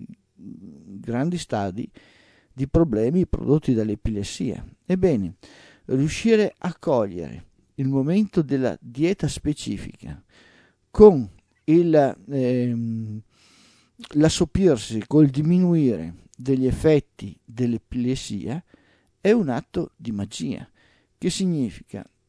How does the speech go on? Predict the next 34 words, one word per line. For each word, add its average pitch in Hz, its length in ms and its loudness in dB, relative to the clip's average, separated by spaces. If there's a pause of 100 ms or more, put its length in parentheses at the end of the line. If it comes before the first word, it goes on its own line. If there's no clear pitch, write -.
siccome 170 480 -4
la 127 120 -6
scoperta 147 520 -4
è 110 40 -8
stata 117 240 -12
fatta - 280 -8
a 120 80 -10
caso, 80 500 -4 (480)
è 156 80 -14
stata 113 300 -6
fatta 127 440 -4
per 127 220 0
questioni 120 560 -4
che, 117 360 -2
um, 110 260 -6
alcune 113 320 -2
persone 131 400 -4
sono 104 220 -6
messe 117 240 -2
a 110 40 -2
digiuno, 113 680 -4 (800)
è, - 160 -14 (100)
è 165 120 0
riuscire 190 400 2
a 196 100 0
cogliere, 117 560 4
essere 190 440 0
presenti 156 640 -2
nel 139 180 -2
momento 147 680 -4 (420)
in 165 220 -2
cui 208 340 0 (100)
avviene 185 640 4
l'azione 113 800 0